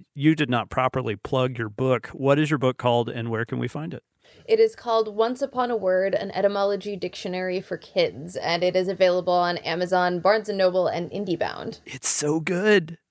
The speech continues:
Speaker 1: It's so good. And I'm not saying that 'cause you're fri-, we weren't even really friends when I bought it. <laughs> And, and I still loved it. Uh, it is wonderful. My, my kids love it. And adults love it. I've seen a lot of people I recommended it to have been saying how much, how fun they've, and, uh,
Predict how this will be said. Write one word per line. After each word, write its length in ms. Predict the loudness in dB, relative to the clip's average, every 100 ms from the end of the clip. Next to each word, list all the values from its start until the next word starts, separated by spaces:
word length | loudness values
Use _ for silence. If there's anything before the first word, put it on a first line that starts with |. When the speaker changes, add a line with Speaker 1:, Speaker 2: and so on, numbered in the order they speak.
| -2
Speaker 1:
It's 200 | 0 0
so 260 | 2 4
good. 480 | 6 6 4 2 0 -6 _
And 120 | 0 2
I'm 80 |
not 160 | 0 0
saying 200 | 2 2
that 140 | 0
'cause 140 | -4 -8
you're 100 | -4
fri-, 180 | -2 2
we 160 | 2
weren't 220 | 2 2
even 200 | 0 0
really 300 | 0 0 0
friends 340 | -2 -6 -6 -6
when 140 | -6
I 80 | -6
bought 260 | -4 -4 -4
it. 140 | -8 _ -20 -20 -6
<laughs> 100 | -2 0 -2 -4
And, 380 | -8 -8 -8 -10 -4
and 160 | -2 0
I 120 | 0
still 300 | 0 0 0
loved 280 | 0 -2 -6
it. 200 | -8 -10 -16 -16 -8
Uh, 320 | -2 0 0 0
it 160 | -2
is 200 | -2 -4
wonderful. 480 | -4 -6 -4 -2 -2
My, 240 | -2 -4 -6
my 200 | -8 -6
kids 300 | -6 -4 -4
love 240 | -4 -4
it. 220 | -6 -8 -16 -20 -8
And 280 | -2 0 2
adults 340 | 4 4 4
love 160 | -2 -4
it. 80 | -6
I've 120 | -6
seen 120 | -6
a 60 | -4
lot 160 | -6
of 40 | -4
people 280 | -2 -2
I 100 | -2
recommended 480 | -2 -6 -6 -4 -4
it 100 | -4
to 200 | -6 -8
have 100 | -8
been 160 | -8 -10
saying 220 | -8 -8
how 100 | -6
much, 360 | -8 -8 -8 -6
how 200 | 0 0
fun 380 | 2 0 0 -4
they've, 220 | -4 -2
and, 320 | 0 0 2
uh, 400 | 2 2 0 -4